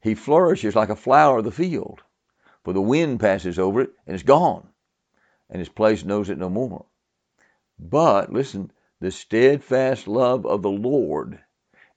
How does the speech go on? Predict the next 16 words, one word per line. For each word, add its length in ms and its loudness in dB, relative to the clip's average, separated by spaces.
is 280 4
from 640 4
everlasting 920 0
to 520 2
everlasting 840 2
on 180 2
those 220 4
who 80 -2
fear 260 0
him, 320 -6
and 160 -4
his 180 -4
righteousness 720 -4
to 80 -10
children's 400 -4
children, 440 -6